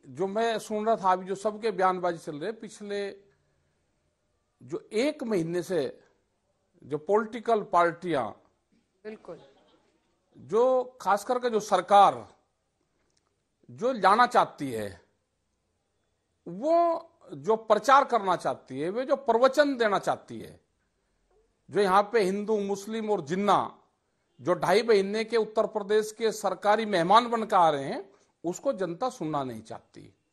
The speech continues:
Speaker 1: जनता सुनना चाहती है विकास को, जनता सुनना चाहती है बेरोजगारी को, फसलों के रेट को, जो पढ़ाई बंद हो रही उसको, हॉस्पिटल को, इस पे जाना चाहती है। हमने सब जनता से अपील कर रहे हैं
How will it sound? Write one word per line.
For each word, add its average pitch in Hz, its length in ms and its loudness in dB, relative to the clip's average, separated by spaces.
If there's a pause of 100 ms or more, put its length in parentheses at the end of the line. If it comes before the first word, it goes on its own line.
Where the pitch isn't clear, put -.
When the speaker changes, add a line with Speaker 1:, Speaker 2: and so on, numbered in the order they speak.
(880)
Speaker 1:
जनता 170 400 -4
सुनना 170 280 -6
चाहती 156 340 -8
है 170 60 -6
विकास 135 440 -8
को, 190 220 -16 (960)
जनता 170 340 -2
सुनना 185 280 -4
चाहती 165 340 -6
है 139 80 -6
बेरोजगारी 139 640 -8
को, 196 220 -16 (880)
फसलों 196 460 -4
के 185 160 -2
रेट 156 280 -6
को, - 400 -10 (880)
जो 131 160 -4
पढ़ाई 185 380 2
बंद 202 240 -2
हो 170 100 0
रही 170 120 -4
उसको, 196 500 -6
हॉस्पिटल 160 580 -2
को, 120 360 -12 (680)
इस 185 140 -10
पे 254 140 2
जाना 185 240 4
चाहती 151 400 -8
है। 277 260 -10 (300)
हमने 240 300 2
सब 277 280 -2
जनता 214 300 2
से 202 100 -2
अपील 180 280 -4
कर 151 160 -6
रहे 143 200 -6
हैं 233 260 -10